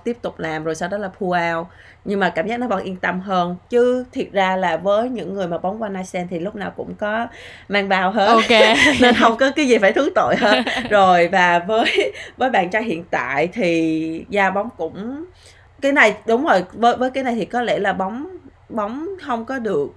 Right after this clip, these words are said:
Speaker 1: con, bóng, bóng không có được kiểu giống như là an toàn lắm ngay lúc đầu, giống như là lần đầu tiên mà have sex với nhau thì bóng, tụi bóng không có dùng bao hay gì hết,
Speaker 2: Ừ.
Speaker 1: bóng không có yêu cầu người đó dùng bao mà người đó cũng không có,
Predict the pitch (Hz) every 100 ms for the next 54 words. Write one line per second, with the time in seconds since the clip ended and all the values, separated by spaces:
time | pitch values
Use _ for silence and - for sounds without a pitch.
0 | _ _ _ - 220 226 240 254 302 330
1 | 269 262 202 147 151 170 226 247 185 -
2 | 185 190 175 156 175 196 247 202 233 -
3 | 175 175 226 214 175 165 170 165 190 190
4 | 170 175 - - - 196 196 233 - 226
5 | 226 190 185 175 180 196 277 - - _
6 | - - 165 185 233 208 226 196 170 160
7 | 165 _ _ _ - 185 185 208 175 185
8 | 202 214 202 185 185 196 - - 196 175
9 | 160 180 202 170 170 170 170 180 170 160
10 | 175 185 180 190 185 180 202 208